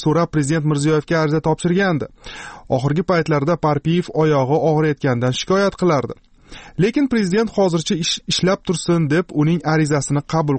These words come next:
qilmagan, deydi Davlat soliq inspeksiyasi mulozimi. O'zbekiston hukumatidagi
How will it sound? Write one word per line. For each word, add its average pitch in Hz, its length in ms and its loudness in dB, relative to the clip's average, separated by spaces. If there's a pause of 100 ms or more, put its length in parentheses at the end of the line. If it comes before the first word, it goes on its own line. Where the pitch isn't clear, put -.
qilmagan, 170 480 0
deydi 123 220 0 (440)
Davlat 156 380 2
soliq 147 380 0
inspeksiyasi 131 800 0
mulozimi. 117 420 0 (920)
O'zbekiston 240 480 0
hukumatidagi 196 580 0